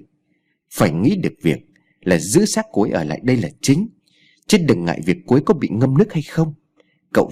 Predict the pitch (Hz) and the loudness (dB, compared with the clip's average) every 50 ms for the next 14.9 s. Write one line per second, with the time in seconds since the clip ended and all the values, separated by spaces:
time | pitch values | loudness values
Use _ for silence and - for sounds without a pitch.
0 | - - 269 - - 160 123 85 - - - 78 - - - 90 127 190 226 - | 0 0 0 0 2 0 -2 -2 -4 -4 -6 -6 -4 -4 -4 -4 -4 -4 -6 -8
1 | _ _ _ _ _ _ _ _ _ _ _ _ _ _ _ _ _ _ _ _ | _ _ _ _ _ _ _ _ _ _ _ _ _ _ _ _ _ _ _ _
2 | _ _ _ _ - 139 123 117 107 104 90 120 110 - - - - 214 233 - | _ _ _ _ 4 4 6 6 4 0 0 -2 -4 -4 -4 -2 -2 -2 -2 0
3 | - 87 69 90 80 67 - _ _ _ _ _ _ 110 110 98 98 104 101 98 | -4 -4 -2 -2 -4 -4 -6 _ _ _ _ _ _ 2 2 2 2 0 0 0
4 | 101 85 87 - - 165 143 113 92 73 76 76 78 90 95 131 160 165 123 110 | -2 -2 -2 2 4 4 4 4 0 -4 -4 -2 0 0 0 0 -2 -2 -2 -2
5 | 107 - 139 131 - - 82 80 85 117 160 - _ _ _ _ _ _ - 143 | 0 0 -2 -4 -2 -2 -2 -2 0 -2 -6 -10 _ _ _ _ _ _ 2 2
6 | 135 143 143 143 143 - - - - - 73 85 76 - - - _ _ _ _ | 4 4 2 0 -2 -6 -8 -8 -6 -4 -4 -4 -4 -4 -6 -16 _ _ _ _
7 | _ _ _ _ _ _ _ _ - - - - 156 131 - - 170 180 185 143 | _ _ _ _ _ _ _ _ -8 -6 -2 0 -2 -2 -2 -6 -6 -4 -2 -4
8 | 113 - - _ _ _ _ _ _ _ _ _ _ _ _ _ _ _ _ _ | -4 -6 -8 _ _ _ _ _ _ _ _ _ _ _ _ _ _ _ _ _
9 | _ _ _ _ _ _ - 180 185 170 127 113 110 90 78 - 101 90 95 101 | _ _ _ _ _ _ 2 2 4 4 0 0 -2 -2 -2 -2 -6 -6 -4 -4
10 | 117 143 175 175 - - 101 87 76 73 - _ - 165 165 165 180 165 - - | -2 -2 -2 -2 -2 -2 -2 -2 -2 -4 -12 _ -2 -2 2 2 0 0 0 -2
11 | 85 - - _ - 165 - - - 85 80 73 - - - _ _ - 165 151 | -6 -6 -6 _ 0 0 0 0 -2 -2 -2 -4 -4 -8 -16 _ _ 0 0 2
12 | - 107 - - _ - - - - 85 117 139 - - - - - - _ _ | 0 -2 -4 -4 _ -6 -6 -6 -6 -4 -4 -4 -2 -2 -4 -4 -4 -10 _ _
13 | _ _ _ _ _ _ _ _ - 160 170 175 180 160 123 104 95 78 73 80 | _ _ _ _ _ _ _ _ 4 4 4 4 2 0 0 -2 -2 -2 0 0
14 | 90 - - - - 131 - - 139 151 185 175 - 76 - - - | -2 -2 -2 -4 -4 -4 -4 -2 -4 -4 -4 -4 -4 -6 -6 -8 -16